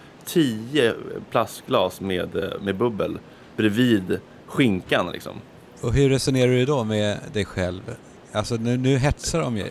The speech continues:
Speaker 2: dig ju, de läskar dig.
Speaker 1: Precis, så jag, jag var tvungen att testa. Hur många glas kan man ta innan de säger till? Och vi, jag tror vi f-, eh, jag tror vi fick i oss sju, å-, eh, fyra glas var.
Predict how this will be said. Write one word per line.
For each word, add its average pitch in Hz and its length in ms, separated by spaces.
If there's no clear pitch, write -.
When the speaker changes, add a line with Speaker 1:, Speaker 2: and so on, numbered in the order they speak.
Speaker 2:
dig 101 120
ju, 90 120
de 104 160
läskar 135 440
dig. 53 160
Speaker 1:
Precis, 113 300
så 107 60
jag, 107 160
jag 101 60
var 113 80
tvungen 120 300
att 107 80
testa. - 460
Hur 123 100
många 123 180
glas 107 280
kan 107 120
man 104 100
ta 131 200
innan 101 120
de 98 100
säger 92 200
till? 98 280
Och 98 220
vi, 131 260
jag 117 100
tror 147 140
vi 113 80
f-, - 240
eh, 104 60
jag 107 140
tror 127 120
vi 113 60
fick - 220
i 98 160
oss - 280
sju, 156 360
å-, - 200
eh, - 220
fyra 143 320
glas 135 260
var. 135 200